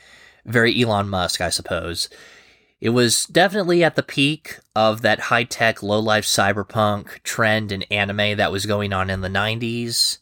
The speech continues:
uh, just coming a few short years after the Ghost in the Shell anime film dazzled and confused audiences just a few years prior.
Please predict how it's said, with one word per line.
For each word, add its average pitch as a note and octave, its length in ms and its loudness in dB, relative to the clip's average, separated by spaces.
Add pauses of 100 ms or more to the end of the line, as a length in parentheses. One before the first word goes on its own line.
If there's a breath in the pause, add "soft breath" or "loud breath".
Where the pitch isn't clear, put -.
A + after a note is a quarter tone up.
uh, B2+ 240 4
just D3 220 -2
coming D3+ 260 2
a A#2 40 0
few C#3 200 0
short B2+ 280 -2
years A2+ 360 0
after A2+ 680 0 (440 soft breath)
the A#2 160 -2
Ghost A2+ 360 2
in G#2+ 80 -6
the G2 80 -4
Shell F#2+ 320 0
anime A#2 400 0
film A2 400 -2
dazzled G2+ 460 0
and F#2+ 100 -2
confused F#2+ 480 -8
audiences G2+ 640 -2
just F#2+ 240 -6
a - 20 -20
few G2+ 160 -8
years F2+ 240 -8
prior. A2 720 0